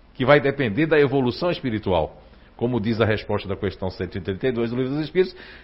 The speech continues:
tem pessoas que é missão aqui, tem uns que é expiação. Então, vai ter, aí as pessoas que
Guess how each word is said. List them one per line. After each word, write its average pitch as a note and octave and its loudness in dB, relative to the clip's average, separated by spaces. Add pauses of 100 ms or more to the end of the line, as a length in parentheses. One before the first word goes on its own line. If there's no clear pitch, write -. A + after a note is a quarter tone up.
tem E3 2
pessoas D#3+ 2
que - -2
é F#3+ 2
missão C#3+ 2
aqui, G2 -2
tem B2 -4
uns A#2+ -4
que - -6
é F3+ 2
expiação. F3 -2 (1080)
Então, G3 4 (100)
vai D3+ 6
ter, - -2
aí D3 4 (140)
as - -6
pessoas A2 0
que F#2 -8